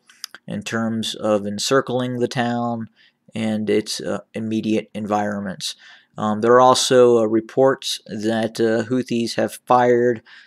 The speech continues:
uh, another ballistic missile at an Aramco, uh, oil facility inside of Saudi Arabia. Uh, the, uh, Houthis are s-, saying that they, in fact, hit their target,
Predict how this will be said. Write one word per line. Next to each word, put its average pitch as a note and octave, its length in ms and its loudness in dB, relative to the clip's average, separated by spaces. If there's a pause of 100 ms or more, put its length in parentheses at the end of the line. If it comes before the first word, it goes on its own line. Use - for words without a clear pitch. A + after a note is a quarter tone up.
(240)
uh, G#2 160 -6
another A#2+ 680 2
ballistic A2+ 800 -2
missile A#2+ 720 -2
at G#2 340 -4
an A2+ 140 -6
Aramco, A2+ 1040 0 (340)
uh, G#2 140 -8 (180)
oil C#3+ 260 8
facility C#3 720 0
inside C3+ 360 -4
of B2 80 -2
Saudi C3 380 0
Arabia. C3 600 2 (760)
Uh, - 300 -8
the, G2+ 340 -2
uh, G#2+ 120 -4
Houthis A#2+ 420 -2
are A2 60 -4
s-, - 240 -6
saying A2+ 480 -4
that G#2+ 160 -6
they, G#2 120 0
in G#2 80 -4
fact, - 460 -8
hit - 340 0
their A#2 220 2
target, A#2 600 2